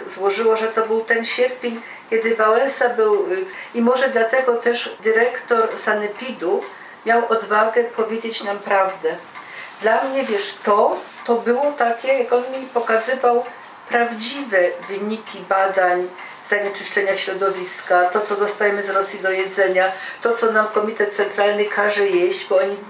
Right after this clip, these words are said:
wysyłają informację, że to jest zatrute. No mówi, to, to rozcieńczyć w alkoholu, zrobić miód pitny, nie? Jeżeli ten miód jest tak skażony, że,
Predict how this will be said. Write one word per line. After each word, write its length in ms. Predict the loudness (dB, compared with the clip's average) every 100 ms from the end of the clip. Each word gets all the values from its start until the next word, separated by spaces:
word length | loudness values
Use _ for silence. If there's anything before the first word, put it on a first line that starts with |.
| -18 -18 -14 -6
wysyłają 540 | -2 0 4 4 4
informację, 600 | 0 -2 0 0 0 0
że 80 | 0
to 120 | 0
jest 160 | 0 2
zatrute. 640 | 0 0 -2 0 0 -2 -6 -12 -12 -4
No 100 | -2
mówi, 140 | -2 0
to, 160 | 0
to 160 | 4 4
rozcieńczyć 600 | 4 2 0 0 -2 0
w 40 |
alkoholu, 500 | 0 2 0 4 4
zrobić 360 | 4 0 -2 -2
miód 220 | -4 -4
pitny, 440 | -6 -8 -6 -8 -4
nie? 100 | 0
Jeżeli 340 | 2 2 0
ten 240 | 0 -2 0
miód 180 | -2
jest 180 | -2 -2
tak 180 | -2 -2
skażony, 560 | -2 0 2 2 0 -2
że, 200 | 2